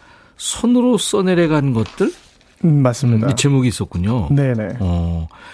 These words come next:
Speaker 1: 이천이십삼 년을 그렇게 이제 손으로 써내려간 것들 공연으로 시작을 해서 지난 주말까지 콘서트를 했네요, 보니까.
Speaker 2: 맞습니다. 겨울병이라고 지난주는 이제 대구에서
Speaker 1: 네.
Speaker 2: 하고
Speaker 1: 네.
Speaker 2: 올라왔습니다.
Speaker 1: 대구가 고향이잖아요.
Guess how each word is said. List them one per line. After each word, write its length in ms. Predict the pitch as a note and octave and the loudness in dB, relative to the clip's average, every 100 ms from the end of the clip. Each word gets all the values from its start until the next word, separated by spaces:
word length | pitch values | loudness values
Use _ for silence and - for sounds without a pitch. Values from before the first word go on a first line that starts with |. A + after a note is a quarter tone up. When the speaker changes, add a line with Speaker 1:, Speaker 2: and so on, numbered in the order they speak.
| - - | -20 -6
Speaker 1:
이천이십삼 800 | C3+ - D3 C3+ A#2+ - - D3+ | -4 0 2 2 -2 -6 -2 0
년을 220 | C#3 C#3 | 2 0
그렇게 340 | B2+ A#2+ - A#2+ | -2 -4 -2 -4
이제 160 | G#2 | -4
손으로 500 | G2+ - F3 E3+ E3 | -6 -4 0 0 0
써내려간 580 | D3 D#3+ D3 C3+ B2 A#2+ | -2 -2 0 0 0 0
것들 340 | G#2 G2 - G#2 | -2 -4 -6 -4
공연으로 480 | - A#2 A2 G#2 | 0 2 2 0
시작을 360 | G2 - G2+ F2+ | -4 -6 -6 -6
해서 200 | F2+ A#2 | -8 -8
지난 380 | - D3 D3+ E3 | -2 2 2 2
주말까지 1040 | C#3+ - C#3 D3 C#3+ C3 G#2 F#2+ G2 F#3+ - _ _ _ _ | -2 0 2 2 -2 -2 -2 -4 -2 -2 -4 _ _ _ _
콘서트를 480 | - E3+ D#3+ C3 A#2+ | -6 -4 -2 0 0
했네요, 380 | G2 C3+ G#2 F#2 | 2 2 2 0
보니까. 360 | E2 C#2+ - F3 - - | -4 -6 -6 -6 -8 -14
Speaker 2:
맞습니다. 420 | - A#2 B2+ A2+ - - | -6 -4 -2 -4 -6 -4
겨울병이라고 880 | D#3+ E3 D#3 C#3 C3 A#2 A#2 C#3 B2 - | 0 0 0 0 2 0 0 -2 -4 -4
지난주는 560 | D3 E3 D3+ C#3+ B2+ | 0 2 2 2 2
이제 120 | A#2 | 0
대구에서 720 | A2 C3+ D#3 D3+ B2+ B2+ B2+ B2+ | 0 0 0 0 0 -2 0 2
Speaker 1:
네. 260 | B2+ F#2+ C#2+ - - - | 2 2 -4 -10 -20 -20
Speaker 2:
하고 560 | - E3 C#3 C3+ C3 A#2 - | -12 -6 -2 -2 -2 -4 0
Speaker 1:
네. 120 | A#2 | 2
Speaker 2:
올라왔습니다. 720 | E3 B2 A2 - A2+ A2+ A#2+ | 2 0 -4 -6 -6 -6 -8
Speaker 1:
대구가 720 | - D3+ E3 G3+ G3+ F#3 G#3 | 0 2 4 2 2 2 2
고향이잖아요. 680 | - C#3+ C#3+ B2 G#2 F2 E2+ | 4 4 4 2 2 0 -2